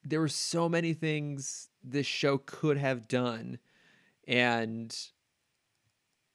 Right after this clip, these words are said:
it felt like it just didn't quite go there with it. Like, it, it's been good, and it's been a lot of fun going back and rewatching it, but I, I feel like now my overall attitude towards Static was, um, you know,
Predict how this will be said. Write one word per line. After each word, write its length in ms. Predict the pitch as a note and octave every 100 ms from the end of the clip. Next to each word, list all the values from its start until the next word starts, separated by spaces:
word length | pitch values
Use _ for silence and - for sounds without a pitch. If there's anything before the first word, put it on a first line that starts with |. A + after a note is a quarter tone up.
| _ _ -
it 260 | D3 D3 - - -
felt 180 | C#3+ C#3+
like 220 | C3 B2
it 20 |
just 260 | A2+ G#2+ -
didn't 340 | C3 C#3+ C#3 -
quite 560 | - - C#3+ D#3 C#3+
go 200 | D#3+ F3
there 200 | E3+ G#2
with 220 | G#2 G#2
it. 100 | G#2
Like, 160 | A#2 B2+
it, 120 | E3+
it's 140 | F#3+ F#3
been 180 | A#3 F#3
good, 200 | B3 A#3
and 80 |
it's 100 | B2
been 100 | D#3+
a 60 | D3+
lot 180 | C#3+ C#3+
of 80 | -
fun 240 | C#3+ C3+
going 160 | C3 B2
back 200 | A#2+ A#2+
and 80 | B2
rewatching 460 | A#2+ A#2+ C3+ A#2+
it, 140 | F#2 -
but 80 | -
I, 160 | -
I 40 | B2
feel 200 | - C#3
like 160 | B2+
now 340 | A#2 A#2 B2+ B2
my 160 | A2+
overall 720 | A2 A#2+ A#2 A#2 A2+ A2+ A2 -
attitude 380 | A2+ A2+ A#2+ A2
towards 200 | A#2 -
Static 420 | A#2+ A#2+ A#2+ A#2
was, 540 | A2+ A2+ A2 A2 - - - _ _ _ _ -
um, 420 | A#2+ A2+ G#2+ G#2+ _ _ _ _ -
you 100 | B2
know, 220 | G#2+